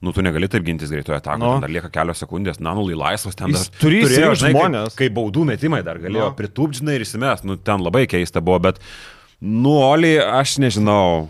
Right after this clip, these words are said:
Speaker 2: Ne,
Speaker 1: Jo,
Speaker 2: puolime trūksta talento.
Speaker 1: išsitraukė pe-, jo, nu, tai dabar galėtų sakyt kažkas, čia devyniasdešimt taškų sumetė, žinai,
Speaker 2: Nu.
Speaker 1: viskas,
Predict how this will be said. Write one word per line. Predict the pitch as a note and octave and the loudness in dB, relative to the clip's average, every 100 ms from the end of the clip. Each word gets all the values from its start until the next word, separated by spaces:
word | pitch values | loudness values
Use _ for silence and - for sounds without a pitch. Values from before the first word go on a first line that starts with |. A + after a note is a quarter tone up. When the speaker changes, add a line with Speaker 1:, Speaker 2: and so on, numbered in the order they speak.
| - | -6
Speaker 2:
Ne, | A#2+ B2 D3 | -4 -2 2
Speaker 1:
Jo, | B2+ C3 | 4 6
Speaker 2:
puolime | F#3+ G#3 A3+ | 6 4 4
trūksta | D#3+ D3+ - | 2 -2 -2
talento. | B2+ B2+ A2 | 0 2 2
Speaker 1:
išsitraukė | G#2+ - G2 A2 B2 A#2+ G2+ | 0 -2 0 2 2 2 -2
pe-, | G#2 | -2
jo, | G#2+ C#3 G3 | 2 2 2
nu, | A2+ G2+ | 0 -2
tai | G#2 | -6
dabar | G2 G2+ G2+ | -4 -2 -2
galėtų | F#2 F2+ E2 | -2 -6 -8
sakyt | - - - | -12 -12 -8
kažkas, | - - D#2+ | -10 -10 -12
čia | - | -10
devyniasdešimt | D2 D#2+ D#2 D#2 D#2+ | -8 -8 -6 -8 -10
taškų | C#2+ - E3 | -12 -6 -4
sumetė, | C3+ F2+ D#2 D2 | -4 -4 -4 -4
žinai, | D#2 | -4
Speaker 2:
Nu. | D2 | -6
Speaker 1:
viskas, | G2+ C#2 | -8 -12